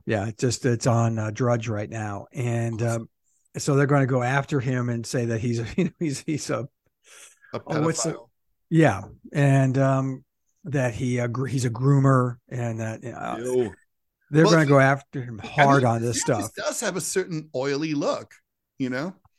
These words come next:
Speaker 1: Oh, yeah, no, and you're right about the camera not liking him, and he's just, he's, he's got that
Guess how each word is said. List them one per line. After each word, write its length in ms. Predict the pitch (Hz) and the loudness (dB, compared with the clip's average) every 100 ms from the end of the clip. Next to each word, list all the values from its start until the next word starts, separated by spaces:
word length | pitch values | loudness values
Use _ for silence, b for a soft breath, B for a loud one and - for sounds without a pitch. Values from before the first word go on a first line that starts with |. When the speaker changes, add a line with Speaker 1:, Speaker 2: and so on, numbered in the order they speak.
| _ - | _ 4
Speaker 1:
Oh, 120 | 247 | 6
yeah, 240 | 247 277 | 6 6
no, 200 | 202 269 | 4 2
and 200 | - 185 | 0 0
you're 100 | 208 | 0
right 240 | 202 247 285 | 2 2 2
about 320 | 151 120 120 | 2 0 -2
the 100 | 113 | -8
camera 320 | - 135 147 | -4 -2 0
not 160 | 143 131 | 0 0
liking 340 | 131 131 127 | -2 -2 -4
him, 220 | 117 123 120 | -2 -2 -2
and 140 | 117 | -6
he's 200 | 113 107 | -8 -8
just, 200 | 160 139 | -8 -6
he's, 280 | 156 147 - | -6 -8 -6
he's 160 | 151 156 | -8 -4
got 180 | 175 | -4
that 180 | 151 120 | -4 -8